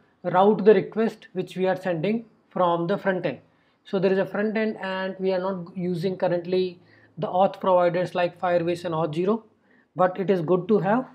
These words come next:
for your enterprise application which you are building. So what advantage you are getting is you don't need to worry about writing the logic of authentication for that, because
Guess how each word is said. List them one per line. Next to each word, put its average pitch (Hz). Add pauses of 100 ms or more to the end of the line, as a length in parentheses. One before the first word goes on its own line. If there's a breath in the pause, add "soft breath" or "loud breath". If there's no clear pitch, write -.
for 185
your 180
enterprise 170
application 175
which 165
you 180
are 160
building. 156 (480 soft breath)
So -
what 220
advantage 202
you 196
are 202
getting 196
is 202
you 202
don't 208
need 196
to 208
worry 180
about 180
writing 175
the 175
logic 165
of 170
authentication 165
for 175
that, 196 (460 soft breath)
because 214